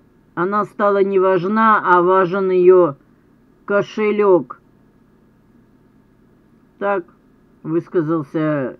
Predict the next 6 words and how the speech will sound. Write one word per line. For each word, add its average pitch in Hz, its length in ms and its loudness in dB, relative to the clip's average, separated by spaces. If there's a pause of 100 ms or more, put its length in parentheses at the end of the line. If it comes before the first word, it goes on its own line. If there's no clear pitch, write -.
(180)
Май 156 500 -6 (640)
Абрикосов, 170 960 -4 (1400)
Роман 151 580 -4 (280)
Тертишный, 135 1200 -6 (240)
Тертишный, 131 1200 -8 (840)
да. 123 840 -8